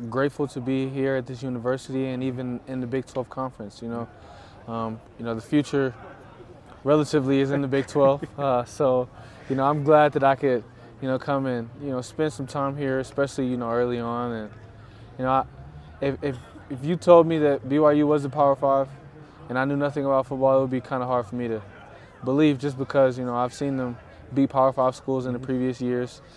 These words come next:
Speaker 1: And, you know, we have all the athletes that any other college have, i-, if not more, you know. So,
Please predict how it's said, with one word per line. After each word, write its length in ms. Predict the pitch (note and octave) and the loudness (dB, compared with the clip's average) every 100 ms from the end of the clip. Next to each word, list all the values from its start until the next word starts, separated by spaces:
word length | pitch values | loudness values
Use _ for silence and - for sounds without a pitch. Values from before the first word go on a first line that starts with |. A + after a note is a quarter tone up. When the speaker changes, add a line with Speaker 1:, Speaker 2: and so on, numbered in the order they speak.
| - - - | -20 -20 -10
Speaker 1:
And, 300 | A#2+ B2 B2 | -6 -4 -4
you 60 | B2 | -4
know, 320 | A#2+ A#2 A#2 - - - - - | -4 -4 -6 -14 -20 -20 -20 -6
we 100 | C3 | 0
have 160 | C#3 C3 | 2 6
all 140 | C3 | 6
the 80 | B2+ | 6
athletes 520 | B2 C3 - B2+ A#2+ - | 4 2 -2 -4 -4 -2
that 200 | A#2+ A2+ | 0 0
any 220 | C3 C3 | -4 0
other 160 | B2+ B2 | 0 0
college 340 | A#2+ A#2 A2+ | 0 -2 -2
have, 280 | A#2 A2+ A2 - | -2 -2 -4 -8
i-, 140 | A#2+ | -10
if 180 | B2 B2 | -10 -8
not 160 | B2+ A#2 | -6 -4
more, 340 | A#2+ A#2+ G#2+ G#2+ | -2 -2 -2 -6
you 80 | A2 | -12
know. 220 | G#2+ G#2+ A2 | -10 -12 -10
So, 280 | A2 G#2+ | -6 -6